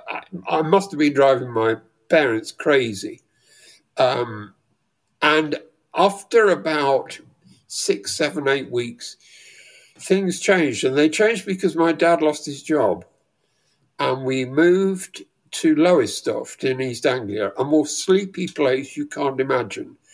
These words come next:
A grammar school that was so totally different from the grammar school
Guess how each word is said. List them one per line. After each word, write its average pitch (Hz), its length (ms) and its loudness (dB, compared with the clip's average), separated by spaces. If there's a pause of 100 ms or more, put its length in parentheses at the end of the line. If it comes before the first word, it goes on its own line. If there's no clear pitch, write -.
(360)
A 151 80 0
grammar 175 400 2
school 160 800 4
that 156 160 -2
was 170 180 -6
so 180 200 2 (200)
totally 196 540 0
different 117 580 -4
from 127 460 -2
the 127 100 -4
grammar 131 340 -2
school 117 600 -6